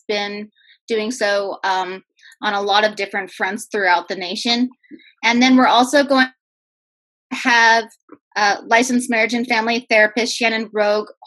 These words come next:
hold a climate grief activity for people and provide resources for those who might be interested in looking at some professional support around their, their eco grief and climate trauma, and she would have resources available for people there.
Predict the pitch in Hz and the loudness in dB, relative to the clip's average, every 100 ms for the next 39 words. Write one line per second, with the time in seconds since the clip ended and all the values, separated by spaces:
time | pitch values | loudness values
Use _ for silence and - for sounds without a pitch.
0 | - 226 214 214 - 202 196 - 240 226 | -6 -2 0 -2 -4 -6 -6 -4 0 2
1 | 233 - 202 214 220 - 190 180 - 254 | 0 -4 -6 -6 -8 -6 -6 -6 -2 -2
2 | 220 214 196 190 - 196 190 180 214 _ | 0 -2 -4 -10 -10 -8 -4 -2 -4 _
3 | _ _ _ - 247 208 - - 262 240 | _ _ _ -2 0 0 -4 -4 0 2
4 | 240 233 254 269 220 214 196 - 220 220 | 2 2 -2 0 -2 -4 -10 -6 -4 0
5 | 214 - 285 233 233 - - 233 220 - | -2 2 4 4 2 -2 -8 -8 -6 -6
6 | 233 285 285 320 320 302 294 311 302 277 | -4 -4 -2 0 2 2 0 0 0 2
7 | 277 269 311 302 302 269 285 - 285 285 | 0 0 0 0 0 0 0 2 0 0
8 | 285 - 294 311 311 - - 269 262 285 | -8 -6 0 0 0 -2 -2 2 4 4
9 | 294 294 285 _ 294 277 277 _ 269 285 | 4 2 0 _ 0 0 -2 _ -2 0
10 | 302 262 285 294 269 269 277 269 254 285 | 0 -2 -2 -2 -2 2 4 2 2 2
11 | 269 262 247 254 233 226 214 208 214 202 | 4 4 2 0 -2 -2 -4 -8 -8 -8
12 | 180 185 180 165 156 165 156 - 165 - | -8 -10 -12 -8 -8 -8 -10 -14 -16 -16
13 | - 151 - - - - | -16 -14 -10 -8 -8 -12